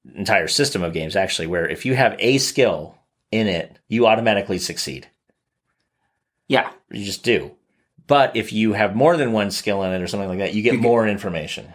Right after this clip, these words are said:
Speaker 2: Yeah.
Speaker 1: So you're not really rolling dice in his world per se, but regardless, you can take this concept into D and D.
Speaker 2: Yes, having a handful of ranks and gather, g-, gather information, no matter how crappy you rolled that time,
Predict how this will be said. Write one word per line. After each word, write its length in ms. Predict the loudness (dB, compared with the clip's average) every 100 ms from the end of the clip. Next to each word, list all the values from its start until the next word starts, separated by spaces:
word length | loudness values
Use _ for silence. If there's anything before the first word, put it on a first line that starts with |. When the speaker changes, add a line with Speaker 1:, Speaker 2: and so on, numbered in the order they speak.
| -20 _
Speaker 2:
Yeah. 280 | 0 0 0 -10 _ _
Speaker 1:
So 120 | -6
you're 120 | 0 2
not 100 | 4
really 160 | 2
rolling 320 | 4 2 2
dice 300 | -2 -2 -2
in 80 | -2
his 180 | -4 -2
world 320 | 0 0 0
per 100 | -4
se, 500 | 0 2 4 2 2
but 240 | 2 0 -2
regardless, 640 | -4 2 4 4 2 -4
you 60 | -4
can 220 | -4 -6 -6
take 200 | -2 -2
this 140 | -4 -2
concept 380 | 0 0 -4
into 280 | -2 0 0
D 200 | 0 -2
and 120 | -4
D. 100 | -2
Speaker 2:
Yes, 340 | 0 0 -2 -4
having 580 | 0 2 4 2 -2 -6
a 60 | -6
handful 560 | 0 0 0 2 4 4
of 100 | 4
ranks 320 | 2 0 -2
and 100 | 0
gather, 520 | 2 2 0 -4 -8 -8
g-, 160 | -6 -2
gather 320 | 0 2 2
information, 680 | 0 -2 -2 -2 -4 -2 -2
no 120 | 0
matter 280 | 2 2 2
how 180 | 2 -2
crappy 480 | 0 0 0 0
you 240 | 0 2 2
rolled 320 | 2 2 2
that 240 | 0 -4
time, 280 | -4 -6 -6